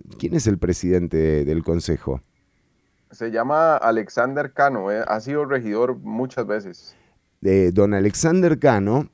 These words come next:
Speaker 1: aquí lo vemos poniendo mucha atención a lo que dice, eh, don Johnny Araya, y vamos a ver,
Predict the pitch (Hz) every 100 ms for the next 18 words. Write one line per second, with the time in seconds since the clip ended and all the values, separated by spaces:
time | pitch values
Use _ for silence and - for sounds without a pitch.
0 | - - 80 85 104 113 123 - 92 95
1 | 113 110 80 85 113 117 113 127 123 104
2 | 101 120 120 107 87 78 92 98 123 117
3 | - 82 80 73 82 85 107 117 127 123
4 | 120 - 117 127 123 95 107 107 _ _
5 | _ 147 151 135 208 226 - 135 120 123
6 | 101 87 107